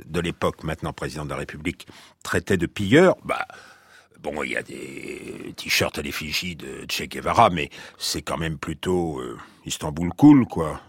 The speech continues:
Euh, la Movida, euh, enfin, on est dans le quartier, en deux mille treize, des manifestations, euh,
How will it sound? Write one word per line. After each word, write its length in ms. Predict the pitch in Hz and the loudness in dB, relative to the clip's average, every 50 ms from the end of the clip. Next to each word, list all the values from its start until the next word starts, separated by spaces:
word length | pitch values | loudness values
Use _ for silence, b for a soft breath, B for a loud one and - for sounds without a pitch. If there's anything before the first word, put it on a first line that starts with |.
| - | -14
Euh, 480 | 85 80 76 71 71 71 69 71 71 71 - - - - - - - | -12 -10 -10 -8 -10 -10 -10 -12 -12 -14 -14 -16 -16 -16 -16 -14 -10
la 120 | 82 82 | -8 -6
Movida, 680 | 82 82 80 76 87 107 107 113 117 123 123 120 113 110 | -2 -2 0 0 0 6 8 8 10 10 8 6 4 2
euh, 680 | 95 85 85 82 80 80 78 78 78 78 76 76 73 71 | 0 0 -2 -4 -6 -6 -8 -8 -8 -10 -10 -10 -6 -6
enfin, 180 | - 80 - 95 | -4 2 2 2
on 40 | 90 | 2
est 80 | 87 82 | 2 2
dans 240 | 82 87 85 85 | 2 2 2 2
le 100 | 82 78 | 0 -2
quartier, 580 | - - - - - - - - 160 175 170 156 | 0 2 2 2 2 -2 6 8 10 10 10 8
en 120 | 117 95 | 6 6
deux 100 | 87 90 | 4 4
mille 180 | 82 85 80 78 | 2 2 -2 -4
treize, 400 | - - 143 151 156 143 117 101 | 0 2 4 4 4 2 -2 -4
des 240 | - - 92 90 82 | -4 -2 -2 -2 0
manifestations, 1000 | 85 90 90 87 82 - - 85 78 - - 90 80 - - - 117 120 120 127 B B B B B B B B B B B - - | 0 0 0 0 -2 -2 -2 -4 -4 -2 -2 -2 -2 -2 0 2 4 4 4 2 B B B B B B B B B B B -12 -10
euh, 60 | - | -10